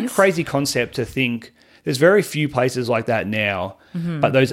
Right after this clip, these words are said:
Speaker 2: uncontacted tribes, to think that you could go somewhere and they would see you as white and be like, "Hmm,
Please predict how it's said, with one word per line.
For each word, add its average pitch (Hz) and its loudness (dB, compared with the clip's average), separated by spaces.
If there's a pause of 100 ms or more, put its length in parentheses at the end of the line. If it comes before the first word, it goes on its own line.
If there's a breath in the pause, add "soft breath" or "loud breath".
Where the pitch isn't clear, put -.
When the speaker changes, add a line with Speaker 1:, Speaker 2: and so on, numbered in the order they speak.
Speaker 2:
uncontacted 131 2
tribes, 107 0
to 117 -4
think 135 0
that 117 2
you 117 -2
could 113 0
go 113 2
somewhere 107 0
and 123 0
they 127 2
would 107 -2
see - 0
you 120 2
as 101 -4
white 101 0
and 107 -8
be 104 -4
like, 92 -4 (540 soft breath)
"Hmm, 147 2